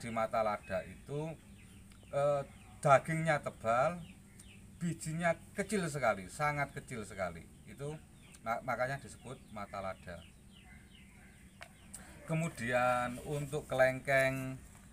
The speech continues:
aroma durian, kelengkeng aroma durian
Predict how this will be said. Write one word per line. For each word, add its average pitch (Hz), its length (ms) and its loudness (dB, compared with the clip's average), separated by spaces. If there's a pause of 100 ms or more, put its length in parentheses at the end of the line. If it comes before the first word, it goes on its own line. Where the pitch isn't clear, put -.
(1040)
aroma 139 400 6
durian, 104 640 -2 (240)
kelengkeng 139 320 2
aroma 135 480 2
durian 123 400 -4